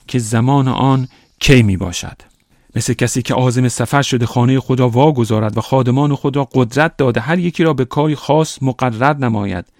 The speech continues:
و دربان را امر فرماید که بیدار بماند. پس بیدار باشید،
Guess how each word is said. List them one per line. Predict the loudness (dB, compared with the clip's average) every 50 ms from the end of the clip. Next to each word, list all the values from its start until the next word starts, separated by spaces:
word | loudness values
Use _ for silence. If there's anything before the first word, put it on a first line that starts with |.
| _ _ _ _ _ -6
و | -4 -2
دربان | 0 0 0 0 0 0 0 0
را | 0 -2 -4 -6
امر | -6 -4 -2 0 0 -2 -2
فرماید | -4 -4 -4 -2 -2 0 -2 -2 -2 -2 -4 -6
که | -8 -8
بیدار | -6 -6 -4 -4 -2 0 0 0 0
بماند. | -2 -4 -4 -6 -6 -8 -12 -16 _ _ _ _ _ _ -8
پس | -6 -6 -6 -4
بیدار | -4 -2 0 0 0 0 0
باشید، | -2 -6 -8 -10 -12 -16 _ _